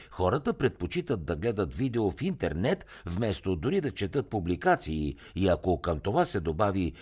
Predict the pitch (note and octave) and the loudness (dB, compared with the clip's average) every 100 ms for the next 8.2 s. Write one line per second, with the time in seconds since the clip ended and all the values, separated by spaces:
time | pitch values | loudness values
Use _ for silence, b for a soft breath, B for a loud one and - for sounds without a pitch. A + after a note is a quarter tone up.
0 | - G2+ F#2+ - F2 D#2 - E2+ D2+ A2 | -2 0 0 0 -2 -2 -4 -2 0 2
1 | F#3 F3+ F2 C#2 E2 C#2 - E2+ F#2 F2 | 2 2 -2 -2 -4 -2 -2 0 0 0
2 | B B - E2+ D#2+ D#2+ D#2 E3 A2+ F2 | B B 2 2 2 0 0 0 0 0
3 | E2+ G2+ - E2+ F#2 E2 D#2 D2 - A#2+ | 0 0 0 -6 -4 -2 -4 -4 -4 -2
4 | D#2+ D#3 - _ - G2 F2 A#2+ A2+ G2 | 0 0 -2 _ 0 2 2 0 0 0
5 | D2+ E3+ - - A#2 F#3 G3+ B B G2 | 0 0 0 -2 2 4 4 B B 0
6 | F2+ F2+ D2 D#2 G#2+ G#2 F#2+ - B2 E3 | 0 0 -2 0 0 0 0 0 0 0
7 | - C#3+ G2+ F2+ D#2 D#2+ D#2 B2+ D#3 D2+ | -2 -4 0 0 0 0 0 0 0 0
8 | F#2+ G3 | 0 0